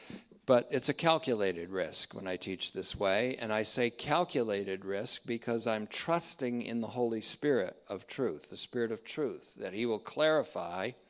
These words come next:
what is obscure as we dare to wade deeper into the river of the water of life.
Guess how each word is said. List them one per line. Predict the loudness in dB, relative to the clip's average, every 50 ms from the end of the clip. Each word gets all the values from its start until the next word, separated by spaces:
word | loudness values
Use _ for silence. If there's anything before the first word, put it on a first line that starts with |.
| _ _ -20 -20 _ _ -6
what | -6 -6 -4
is | -4 -4 -4
obscure | -4 -2 -2 -4 -2 0 4 6 6 6 6 4 2 0 -4 -8 -16 -20 -20 -20 -20 -20 _ -14
as | -10 -10 -6 -4
we | -2 -4
dare | 0 4 6 8 8 8 6 6
to | 2 -2
wade | 0 4 4 4 4 2 0 0
deeper | 0 0 2 2 2 0 0
into | 0 -2 -2 -2 -2
the | 0 0 0 -2
river | -2 2 4 4 4 4 2 -2 -2 -4 -4 -4
of | -4 -4 -4
the | -6 -6
water | -4 -2 0 0 0 0 0 -2 -2 -4 -4
of | -6 -8 -8 -6
life. | -6 -4 -4 -4 -6 -10 -12 -16 -18 -20 -20